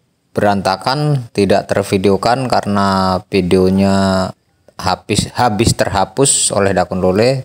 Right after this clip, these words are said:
tidak teliti. Dan ini kali ini Dakun Lole langsung ke pemasangan keramik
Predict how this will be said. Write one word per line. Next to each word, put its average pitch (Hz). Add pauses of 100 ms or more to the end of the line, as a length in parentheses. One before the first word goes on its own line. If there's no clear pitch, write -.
tidak 90
teliti. 95 (560)
Dan 131
ini 143
kali 143
ini 143
Dakun 120
Lole 131
langsung 123
ke 113
pemasangan 104
keramik 104